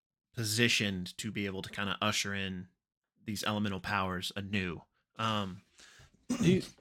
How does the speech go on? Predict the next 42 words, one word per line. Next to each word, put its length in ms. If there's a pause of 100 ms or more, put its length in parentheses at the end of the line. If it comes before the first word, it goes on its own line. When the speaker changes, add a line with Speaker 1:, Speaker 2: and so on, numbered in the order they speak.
(240)
Speaker 2:
just 180
pausing 240
there 80
for 40
a 20
second, 320
i-, 40
is 380
there 200
any, 580 (540)
I 40
mean, 120
I've 100
been, 260
I've 120
been 100
working 240
on 140
some 160
content. 720 (200)
Speaker 1:
Yeah. 180 (300)
Speaker 2:
Um, 300
it's, 160
it's 200
taking 320
me 80
a 60
long 260
time 220
to 40
actually 220
get 140
it 60
done, 240
but 300 (220)
this, 540 (120)
this 580 (280)
question, 640
big 160
question 360
mark 320 (120)
around 600